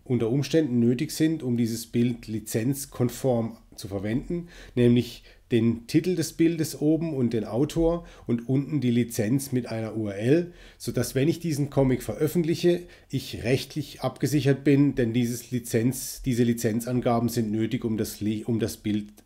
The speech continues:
ähm, korrekt zu verwenden. Das hat Comic Life also jetzt schon von alleine eingefügt. Ich kann also hier auch wieder den Ausschnitt wählen, wie ich das möchte,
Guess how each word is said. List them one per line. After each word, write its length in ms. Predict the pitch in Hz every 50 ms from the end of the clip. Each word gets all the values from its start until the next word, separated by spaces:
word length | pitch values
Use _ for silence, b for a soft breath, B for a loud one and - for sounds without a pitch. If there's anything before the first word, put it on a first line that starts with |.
| - -
ähm, 260 | 113 104 104 101 101
korrekt 360 | - 107 98 101 98 - -
zu 120 | - -
verwenden. 560 | - - 104 85 87 80 78 76 - 95 85 - _ B B B B B B B
Das 180 | - 127 120 -
hat 320 | 151 151 - - - -
Comic 300 | - - 123 123 139 135
Life 260 | 131 135 127 127 123 131
also 200 | 127 107 107 117
jetzt 180 | 117 117 117
schon 160 | - 120 110
von 160 | 107 - 110 107
alleine 540 | 107 101 92 87 92 98 104 107 101 101 - -
eingefügt. 840 | - 95 95 90 92 87 98 - - - 87 78 78 - - - B B B B B B B B B B B _
Ich 100 | _ -
kann 180 | - 117 113
also 220 | 113 101 104 101 80
hier 320 | 95 127 151 170 156 135
auch 140 | 131 95 110
wieder 180 | 120 110 113
den 320 | 107 110 98 92 95 90 - - -
Ausschnitt 480 | 107 117 143 139 - - 165 160 156
wählen, 460 | 151 160 165 165 165 165 165 165 147 - - _ _ _ _ _ _ _ _ _ _ _ _ _ _ _ _ _ _ _ _ _ _ _ b b b b b b b b b b b
wie 80 | - 113
ich 100 | 107 -
das 220 | - 104 - -
möchte, 500 | 123 135 160 156 - - 180 180 185 180